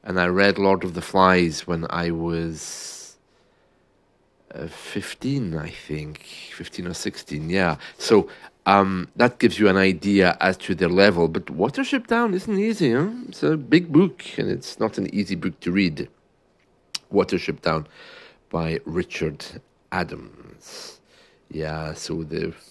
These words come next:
rabbits divide up between rabbits and hares, which are those large breeds of rabbits, and start killing each other. Uh, yeah, if I remember correctly, in Watership Down, the bad rabbits, the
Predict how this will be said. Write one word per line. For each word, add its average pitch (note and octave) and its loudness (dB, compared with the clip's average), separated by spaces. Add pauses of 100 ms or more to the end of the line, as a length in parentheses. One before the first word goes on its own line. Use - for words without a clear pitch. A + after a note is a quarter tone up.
(220)
rabbits E2+ -4
divide E2 0
up D#2 -2
between D2+ -6
rabbits D#2 -4
and E2 -8
hares, A#2+ 4
which - -10
are D#2+ -2
those D#2+ -6
large E2 0
breeds D#2 -10
of D2+ -10
rabbits, D2 -10
and D2+ -14
start D2+ -8
killing D#2+ -4
each D#2 -12
other. D2+ -8 (760)
Uh, G2+ 4 (1120)
yeah, F#3+ 0
if D3+ 0
I F3 0
remember A3 2
correctly, E3 4
in A2+ 4
Watership A#2 0
Down, G2+ 2
the F2+ 0
bad G2 0
rabbits, D#2+ -2
the - -8